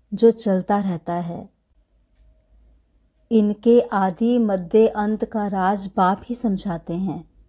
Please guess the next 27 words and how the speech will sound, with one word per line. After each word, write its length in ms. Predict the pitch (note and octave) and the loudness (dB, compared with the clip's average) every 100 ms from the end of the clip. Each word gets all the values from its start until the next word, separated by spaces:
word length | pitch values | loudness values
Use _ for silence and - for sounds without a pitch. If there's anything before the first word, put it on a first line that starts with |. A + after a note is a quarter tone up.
| _ _ _ _ - | _ _ _ _ -10
तो 60 | |
बाबा 320 | G3+ E3+ E3 F#3 | -4 -2 -2 -4
कहते, 240 | G3+ G3+ | -4 -4
"तुम 220 | G3+ G#3+ | -2 -2
फिर 140 | G#3 G#3 | 0 0
औरों 300 | G3 G#3+ A3 | 0 0 0
को 140 | A3 | -2
समझाते 640 | G#3+ A3 G3+ G#3 F#3+ G3+ | 0 -4 -4 -8 -8 -8
हो।" 280 | G3+ G#3 A3 _ _ _ _ _ - _ _ _ - | -6 -8 -12 _ _ _ _ _ -20 _ _ _ -2
तो 80 | G3+ | 0
अब 260 | F#3 G3+ G3 | 2 0 2
बाप 280 | F3+ F3+ | 0 0
कहते 360 | - F#3+ F3 F#3+ | -4 -4 -4 -6
हैं, 220 | F#3 G3 | -4 -4
"बच्चे, 720 | F3 F3+ - G#3+ G#3 G#3+ A3 - _ _ _ - | -4 -8 -6 -2 0 0 -2 -10 _ _ _ -4
तुम्हारी 600 | G3+ F#3 F#3+ F#3+ G3 G#3 | -2 0 2 2 2 2
अवस्था 600 | G3 F#3 F#3 - F#3+ F#3+ | 0 -2 -4 -10 -8 -6
ऐसी 420 | F3+ F3+ A3 G#3+ | -6 -6 -2 -2
हो 480 | G3+ F#3 G3 G#3+ _ _ _ _ - | -2 -2 -4 -6 _ _ _ _ -4
जो 140 | G#3+ | -2
पिछाड़ी 720 | G#3 G#3+ G3 G3+ F3 F3+ G#3 | 0 -4 -4 -4 -2 0 2
में 460 | G#3 F#3+ G3+ C4+ - _ _ | 0 0 -2 -4 -8 _ _
कुछ 300 | A#3+ A#3 - | -4 -2 -4
भी 340 | E3+ G3 A3+ G#3+ | -2 0 2 0
याद 340 | E3+ E3+ F3+ | 0 -2 -4
ना 240 | F3 F3 | -6 -8
आए।" 300 | F3 D#3+ G3 | -8 -10 -12